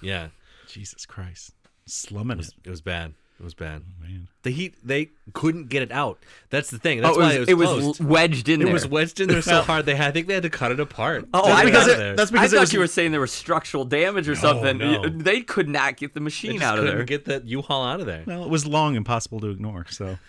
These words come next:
Speaker 2: <laughs>
Speaker 1: Impossible.
Speaker 2: That's what <laughs>
Speaker 1: You also fucked up when you said corpse. You said corp earlier.
Speaker 2: Oh, did I?
Speaker 1: But we didn't stop.
Speaker 2: You sure my mic just didn't, like, fuck off for a minute?
Speaker 1: That could,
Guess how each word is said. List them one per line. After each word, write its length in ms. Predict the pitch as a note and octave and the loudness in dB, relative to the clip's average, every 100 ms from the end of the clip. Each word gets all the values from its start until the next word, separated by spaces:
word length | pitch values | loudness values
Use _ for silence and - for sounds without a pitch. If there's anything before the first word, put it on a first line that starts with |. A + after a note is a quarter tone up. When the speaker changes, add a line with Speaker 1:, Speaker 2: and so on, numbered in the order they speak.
| - | -14
Speaker 2:
<laughs> 180 | E4 _ - _ - _ _ | -14 _ -20 _ -20 _ _
Speaker 1:
Impossible. 640 | D3+ C3+ F#2+ - - C#2+ _ B2+ | -14 -8 -10 -10 -18 -20 _ -18
Speaker 2:
That's 160 | C3+ | -16
what 80 | F#3 E3 A#2+ - | -12 -8 -8 -6
<laughs> 80 | D3+ - B2+ | -8 -10 -12
Speaker 1:
You 160 | F3+ A#3 | -6 -4
also 220 | - E3 | -4 -8
fucked 320 | - C#3 C3+ | -8 -8 -6
up 160 | B2+ B2 | -6 -6
when 80 | |
you 80 | B2 | -8
said 300 | B2+ C3 G#2+ | -6 -6 -8
corpse. 480 | - C#3 G2+ - - | -8 -8 -8 -10 -12
You 80 | A#2+ | -12
said 260 | G#2 G#2+ F#2+ | -12 -12 -12
corp 340 | - G2+ - - | -10 -10 -10 -14
earlier. 440 | F2+ F2 E2 D2 - | -12 -10 -12 -14 -12
Speaker 2:
Oh, 60 | A2+ | -10
did 140 | A2 | -6
I? 40 | G#2+ | -6
Speaker 1:
But 60 | |
we 80 | A2+ | -6
didn't 220 | C3 A2+ | -6 -8
stop. 380 | G2 - G2 E2+ - _ _ A#2 A2 | -10 -10 -10 -10 -18 _ _ -20 -16
Speaker 2:
You 120 | - C#3 | -6 0
sure 180 | F3 | 2
my 160 | D3 C#3 | 4 2
mic 320 | B2+ A#2+ A#2+ | 2 2 0
just 240 | - A#2+ - | -2 -6 -4
didn't, 220 | A#2 F#2 | -6 -4
like, 240 | A2 - | -8 -8
fuck 180 | - G#2 | -10 -6
off 160 | G#2+ - | -6 -8
for 120 | A#2+ | -8
a 60 | A2+ | -6
minute? 280 | A#2 B2 | -8 -8
Speaker 1:
That 360 | F#2 G#2+ A2+ - | -4 -4 -4 -8
could, 280 | - D#2+ | -12 -12